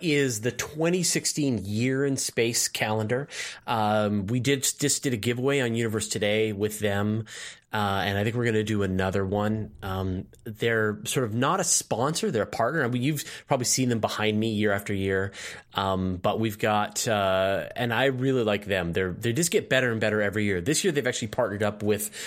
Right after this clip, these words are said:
the Planetary Society, and they've got great information on each month,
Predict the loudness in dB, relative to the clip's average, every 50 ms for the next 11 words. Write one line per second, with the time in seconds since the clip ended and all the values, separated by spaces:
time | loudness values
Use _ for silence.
0 | -12 -8 -4 -4 -4 -2 0 0 0 0 0 2 2 2 2 2 0 -2 -2 0
1 | 0 0 2 2 0 0 -2 -4 -6 -10 -8 -4 -2 0 0 2 2 0 0 -2
2 | -4 -2 0 2 2 4 2 0 0 -2 -2 0 0 0 0 0 0 0 0 0
3 | 0 -2 -2 -2 -2 -2 -2 -4 -6 -4 -2 0 0 0 0 0 0 2 2 0
4 | 0 -2 -4 -8 -10